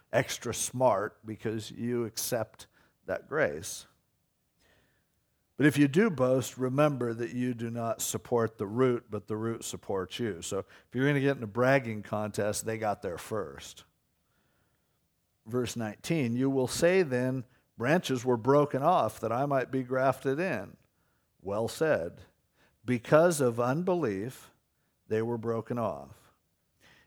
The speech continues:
And you stand by faith.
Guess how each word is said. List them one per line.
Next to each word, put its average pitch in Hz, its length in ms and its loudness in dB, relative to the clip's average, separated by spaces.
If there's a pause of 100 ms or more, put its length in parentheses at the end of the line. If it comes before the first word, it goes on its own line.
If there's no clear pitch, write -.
And 113 140 -2
you 175 240 2
stand 139 640 -2 (140)
by 101 280 0
faith. - 840 -8